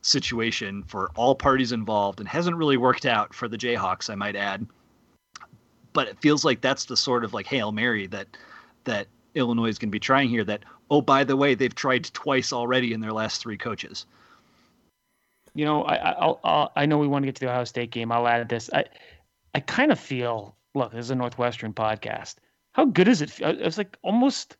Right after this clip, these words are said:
Speaker 2: hypocritical in my surprise <laughs> because it's like,
Speaker 1: <laughs>
Speaker 2: wait a second. We beat them six years in a row, and that may have actually got him fired, right? <laughs> Like, at some point,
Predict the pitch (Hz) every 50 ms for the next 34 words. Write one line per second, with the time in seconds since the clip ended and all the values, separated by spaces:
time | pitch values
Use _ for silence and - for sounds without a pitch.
0 | _ _ _ _ _ - 220 202 202 170 - - - 190 202 214 - - 127 120
1 | 117 120 117 117 117 - - 123 - - - 151 175 156 - - - 110 - -
2 | 147 - - - 202 180 - 165 - - 185 156 151 - - - - - - -
3 | - 226 202 - - - 285 285 254 - - 151 131 - - 127 117 120 - -
4 | - - - _ _ _ _ - - 160 214 262 262 - - 262 - - 185 175
5 | - - - 226 220 - - 220 226 220 196 202 180 156 147 151 160 202 202 170
6 | 151 170 - 190 190 196 196 160 143 135 147 - - 165 156 147 143 135 143 139
7 | 139 - - 147 160 214 247 - - - - - 147 165 190 185 165 - 202 175
8 | - 214 190 - - 254 247 240 214 - 247 185